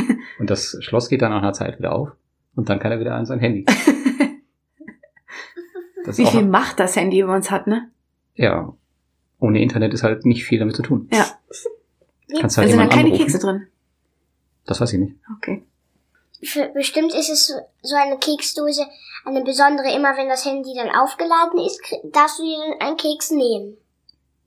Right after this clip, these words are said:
Speaker 2: Hm.
Speaker 1: Hm, vielleicht.
Speaker 2: Auch möglich. Unser nächstes Thema ist
Speaker 3: Ist mir grad eingefallen.
Speaker 2: Seminar besuchen.
Speaker 3: Ja.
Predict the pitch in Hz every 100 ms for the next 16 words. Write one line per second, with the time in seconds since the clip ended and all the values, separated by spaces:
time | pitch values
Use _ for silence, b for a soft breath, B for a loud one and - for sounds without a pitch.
0 | _ _ _ _ - 233 202 - _ _
1 | 214 104 - 104 101 _ _ _ - 247
2 | 240 - 208 - _ _ _ _ _ _
3 | _ _ _ - 233 254 277 277 - 226
4 | 185 269 - _ _ _ _ - - 226
5 | 269 262 233 180 202 214 208 233 226 233
6 | 247 180 - - - - - _ - -